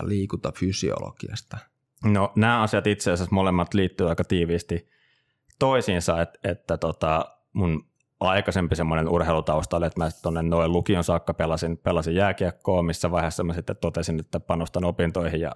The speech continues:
Speaker 2: lopetan urheilun. Se oli jotenkin, Suomessa ehkä tuntuu, että niiden asioiden yhdistäminen ei aina ollut semmoinen, että sitä pidettiin aina niin hyvänä asiana. Mut sitten itse asiassa mä lähdin, lähdin, tota, opiskelemaan ihan toista ainetta, eli historiaa tonne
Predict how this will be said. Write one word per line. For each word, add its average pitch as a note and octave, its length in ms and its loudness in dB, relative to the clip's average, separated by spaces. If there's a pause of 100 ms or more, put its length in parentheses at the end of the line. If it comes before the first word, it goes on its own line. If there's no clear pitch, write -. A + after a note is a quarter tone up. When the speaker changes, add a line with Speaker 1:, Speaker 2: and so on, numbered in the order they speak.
Speaker 2:
lopetan E2 380 -4
urheilun. E2 540 0 (500)
Se - 140 -4
oli D#2+ 120 2
jotenkin, D#2+ 400 0 (580)
Suomessa F2 500 2
ehkä E2 160 -2
tuntuu, E2 320 2
että D#2 160 -2
niiden E2 440 -2 (100)
asioiden E2+ 440 -2
yhdistäminen D#2+ 600 -2
ei D#2+ 100 -2
aina D#2+ 220 -2
ollut D#2+ 180 -6
semmoinen, F2+ 420 -6 (200)
että G2 160 -10
sitä - 240 -8 (380)
pidettiin E2+ 380 0
aina E2+ 200 0
niin D#2 200 -2
hyvänä F2 280 2
asiana. D#2 380 -4 (760)
Mut A2+ 180 2
sitten D#3 280 0
itse C#3 140 -2
asiassa C3 140 0
mä B2+ 240 0
lähdin, B2 460 0
lähdin, A2+ 260 2
tota, G#2+ 360 0
opiskelemaan G2+ 840 2 (120)
ihan G2 360 2
toista G#2 320 2
ainetta, F2 320 0
eli F#2 100 2
historiaa E2+ 480 0
tonne E2 240 -4